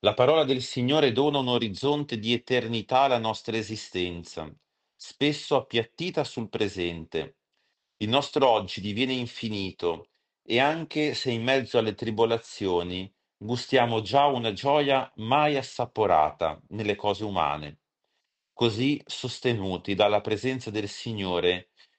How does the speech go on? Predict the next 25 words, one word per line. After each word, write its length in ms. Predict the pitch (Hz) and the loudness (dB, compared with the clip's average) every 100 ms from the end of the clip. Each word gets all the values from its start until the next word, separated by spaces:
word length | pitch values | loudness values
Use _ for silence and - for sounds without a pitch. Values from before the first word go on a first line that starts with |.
| _ _ _ _ | _ _ _ _
quelli 260 | 139 139 | 2 2
che 140 | 135 131 | 0 -2
possono 420 | 117 - 120 117 | -4 -4 -4 -2
essere 560 | 120 - 117 110 107 | -2 -2 0 4 6
i 260 | 104 - 107 | 4 0 -2
giochi 360 | 107 131 - 107 | 4 2 2 2
della 240 | 101 98 | 4 4
vita 420 | 107 139 - 135 | 0 -4 0 0
si 200 | 131 107 | 0 -8
fanno 420 | - 113 107 104 | -2 0 0 -2
dolci 800 | 95 90 123 147 147 - - 160 | -4 0 2 2 0 -8 -8 -8
e 180 | - 107 | -4 -2
perfino 420 | 113 104 - 135 | -2 -2 -4 -4
soavi. 720 | 131 - 127 92 87 87 82 - _ _ _ _ _ _ _ | -4 0 4 6 4 0 -8 -12 _ _ _ _ _ _ _
Non 260 | 110 113 110 | -4 -4 0
cessano 560 | 143 139 - 117 104 | 2 2 0 -2 -2
di 140 | 98 104 | 0 -2
essere 520 | - - 101 98 98 | -2 0 2 2 2
tali, 520 | 101 87 80 82 82 _ _ _ _ | 4 6 4 0 -8 _ _ _ _
ma 100 | 98 | -6
non 220 | 107 127 123 | -4 -2 -4
distruggono 680 | 113 - 135 147 151 147 | -6 -6 -4 0 0 2
la 100 | 135 | 2
nostra 380 | 120 113 - 117 | 2 0 -2 -8
speranza. 880 | - - 104 82 85 80 - 76 | -4 2 4 4 0 -8 -10 -10